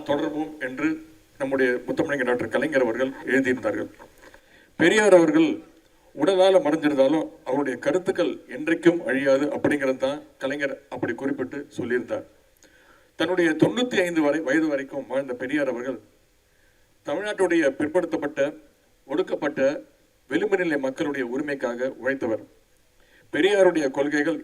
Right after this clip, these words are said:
எந்த காலத்திற்கும் பொருந்தக்கூடியவை. குறிப்பாக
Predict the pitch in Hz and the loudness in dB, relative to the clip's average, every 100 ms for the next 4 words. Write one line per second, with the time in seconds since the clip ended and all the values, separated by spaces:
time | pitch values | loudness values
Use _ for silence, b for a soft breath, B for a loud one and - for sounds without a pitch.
0 | - 131 180 175 165 165 165 151 175 175 | -10 -4 0 2 2 -2 -2 -4 -4 -8
1 | - 127 139 131 131 113 101 - - _ | -10 -10 -8 -6 -4 -4 -4 -8 -16 _
2 | _ _ _ b b - 175 185 165 165 | _ _ _ b b -2 0 4 2 2